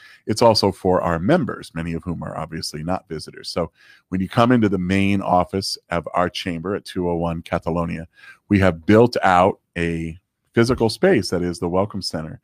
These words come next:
So it's got brochures on attractions, local and regional.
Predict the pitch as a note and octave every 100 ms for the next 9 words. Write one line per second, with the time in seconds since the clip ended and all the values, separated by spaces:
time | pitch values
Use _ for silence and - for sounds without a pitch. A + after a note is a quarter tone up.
0 | _ _ - _ - G2+ A2 G2+ G2 -
1 | A2+ G#2+ F#2+ E2+ F2 C3+ C3 B2 - A2
2 | G2 F#2 G#2 A2 A2 A2+ G#2 G2 E2+ E2+
3 | F2+ A2+ G#2 G#2 F#2+ F#2